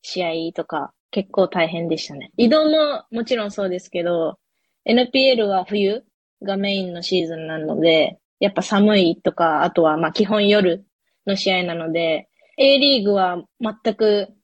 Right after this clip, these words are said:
逆で、昼間だし、夏っていうとこで結構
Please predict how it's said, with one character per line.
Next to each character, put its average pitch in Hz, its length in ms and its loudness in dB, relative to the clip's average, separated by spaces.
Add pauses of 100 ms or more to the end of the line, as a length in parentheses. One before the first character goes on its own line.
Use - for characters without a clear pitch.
逆 196 320 -4
で、 202 400 -2
昼 240 260 2
間 214 280 0
だ 190 180 -6
し、 262 560 -4
夏 190 520 -2
っ - 60 -20
て 196 100 -2
い 180 140 2
う 175 60 -4
と 175 100 -6
こ 175 140 -2
で 165 340 0
結 - 240 -4
構 165 240 2